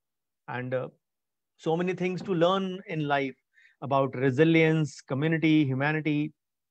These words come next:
So just have a retrospective look and look back what financial lessons, of course, those lessons, again, those things are nothing new to us, but that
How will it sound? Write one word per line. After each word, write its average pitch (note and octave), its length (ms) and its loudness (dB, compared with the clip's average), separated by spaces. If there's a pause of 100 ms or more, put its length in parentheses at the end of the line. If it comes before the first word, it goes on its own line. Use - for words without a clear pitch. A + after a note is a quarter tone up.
(460)
So C#3 380 -6 (300)
just A#3 160 2
have G#3 220 6
a A3 300 4
retrospective F3 580 0
look D#3 180 0 (160)
and C3+ 320 -4
look G3 220 2
back C#3 320 4 (400)
what F#3 240 4 (240)
financial F#3 600 0
lessons, F3+ 640 -2 (320)
of - 160 -4
course, E3 340 4
those E3+ 340 4
lessons, F3+ 340 0
again, E3+ 460 -2
those D#3 260 -2
things E3+ 260 -4
are E3+ 80 2
nothing E3 380 -6
new E3+ 200 0
to C3 180 -6
us, G#2+ 240 -12 (440)
but C#3 200 -4
that D3+ 280 2